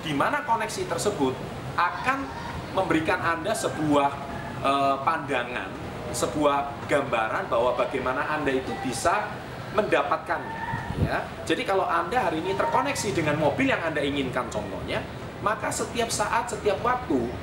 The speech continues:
Anda bisa menemukan mobil itu di pinggir jalan. Anda mungkin melihat brosur, Anda mungkin melihat, eh, benda, atau Anda melihat sebuah benda manapun atau mobil manapun yang tiba-tiba, contoh, Anda suka sekali mobil Avanza, Toyota Avanza tahun dua ribu sebelas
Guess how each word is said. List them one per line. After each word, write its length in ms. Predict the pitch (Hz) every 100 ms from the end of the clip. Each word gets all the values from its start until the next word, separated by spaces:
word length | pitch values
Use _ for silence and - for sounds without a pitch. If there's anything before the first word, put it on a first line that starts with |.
| - -
Anda 240 | 190 285 214
bisa 180 | 196 202
menemukan 400 | 190 190 190 226
mobil 320 | 226 196 170
itu 120 | 170 -
di 80 | -
pinggir 240 | 156 139 127
jalan. 280 | - - - - 120
Anda 160 | 127
mungkin 320 | 175 160 175 151
melihat 240 | 139 -
brosur, 600 | 120 117 107 127 110 101 - - -
Anda 240 | 151 214 214
mungkin 320 | 185 196 175
melihat, 400 | 165 156 147 - - - -
eh, 100 | 123 151
benda, 480 | 143 135 139 117 131
atau 160 | - -
Anda 240 | 196 208 302
melihat 320 | 262 233 247 - - -
sebuah 720 | - 226 - 208 208 190 - -
benda 320 | 180 185 202
manapun 560 | 202 202 190 - 214 214
atau 240 | 190 214 208
mobil 320 | 202 202 180
manapun 480 | 170 165 165 269 269
yang 80 | 254
tiba-tiba, 640 | 233 190 135 120 123 120 120
contoh, 320 | 131 139 123 117
Anda 240 | 127 -
suka 320 | 185 190 185
sekali 240 | - 196 214
mobil 400 | 160 156 220 226 - - - -
Avanza, 640 | - - 175 170 - 220 220
Toyota 480 | 175 180 - - -
Avanza 480 | - - 214 214
tahun 240 | 202 170 165
dua 160 | 151
ribu 160 | 135 135
sebelas 400 | 135 120 131